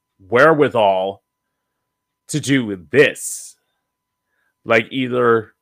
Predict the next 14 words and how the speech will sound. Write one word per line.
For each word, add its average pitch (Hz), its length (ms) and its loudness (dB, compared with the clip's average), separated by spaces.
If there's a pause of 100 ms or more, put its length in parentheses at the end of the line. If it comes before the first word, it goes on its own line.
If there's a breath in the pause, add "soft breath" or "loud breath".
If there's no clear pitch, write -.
(140)
just - 280 -2
a 104 80 -8
solo 127 400 2
podcast 123 640 2
or 110 40 -18
doing 110 240 -8
interviews. 127 640 -2
I 147 160 4
feel 262 180 0
bad 165 260 2
for 135 100 -6
them 113 300 0
'cause, 101 180 -10
like, 127 320 0